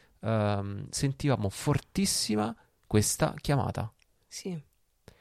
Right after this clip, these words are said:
Speaker 1: Ecco, se non vi trovate voi come sposi in questa situazione in cui magari lei lo sente forte e lui no, o lui sì e lei no, allora il lavoro che dovete fare è nel parlare di questa cosa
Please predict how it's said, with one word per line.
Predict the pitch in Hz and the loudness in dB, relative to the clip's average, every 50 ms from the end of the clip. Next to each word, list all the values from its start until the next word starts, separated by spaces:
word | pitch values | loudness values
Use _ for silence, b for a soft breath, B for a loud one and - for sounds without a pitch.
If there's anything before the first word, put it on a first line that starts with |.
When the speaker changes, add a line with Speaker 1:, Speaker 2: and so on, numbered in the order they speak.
| b b b _ - | b b b _ -12
Speaker 1:
Ecco, | - - - 131 | -4 0 2 2
se | - - 226 240 - - | 4 4 4 2 0 -2
non | - 147 143 165 170 170 | 0 2 2 4 4 4
vi | 147 151 | 2 2
trovate | 131 135 135 131 131 120 110 101 98 - 95 98 | 4 6 6 6 6 6 4 2 2 0 0 0
voi | 110 120 131 127 113 | 0 2 2 2 2
come | - 120 120 127 | 2 2 2 2
sposi | - - - - 127 120 110 101 98 - - - | 0 0 0 2 2 4 4 2 0 -2 -4 -4
in | - 196 214 208 - | -4 -4 -4 -4 -2
questa | - 143 143 147 - - 127 | 0 2 2 2 0 -2 -4
situazione | 117 117 113 113 110 - - - 113 98 | -4 -4 -4 -4 -4 -2 -2 -2 0 0
in | 101 | -2
cui | 104 - - 131 | -2 -4 -4 -2
magari | 117 110 113 123 131 113 98 98 90 b b b b b b b - - | -2 0 0 2 2 2 0 -2 -6 b b b b b b b -8 -2
lei | 104 127 147 156 | 2 4 4 4
lo | 151 143 | 4 4
sente | 139 135 127 - - 131 | 2 0 0 0 -2 0
forte | - 135 135 127 123 - - - - - - | 2 4 4 4 4 2 0 -6 -10 -10 -6
e | - 110 | -2 -2
lui | 101 123 143 151 | 0 2 2 2
no, | 147 147 135 - - | 2 2 0 0 2
o | - 117 | 4 4
lui | 123 151 175 202 196 | 4 4 4 4 2
sì | - - 165 160 131 - | 2 2 2 2 0 0
e | - - 98 | 0 -2 -2
lei | 92 95 101 113 127 131 | -2 -2 0 0 0 2
no, | 120 113 98 92 95 117 123 b b b b b b b b - | 2 4 4 4 4 2 0 b b b b b b b b 0
allora | - 113 135 143 151 135 | 2 4 4 4 4 4
il | 120 113 | 4 4
lavoro | 113 143 160 202 214 185 | 4 4 6 6 6 6
che | 139 131 | 4 2
dovete | 113 120 117 120 - 117 | 2 2 2 2 2 2
fare | 113 107 92 92 104 117 - | 2 2 2 2 2 0 0
è | - 127 120 117 | 2 2 2 2
nel | 117 123 143 151 135 - | 2 2 2 2 2 0
parlare | _ _ - 127 107 95 104 113 127 147 160 175 175 175 165 | _ _ 4 6 6 4 2 2 4 4 4 4 4 2 2
di | 135 | 2
questa | 113 113 117 - - - 107 98 | 2 2 0 0 0 0 0 4
cosa | 117 117 101 95 - 85 - 98 | 6 6 6 6 2 -2 -6 -8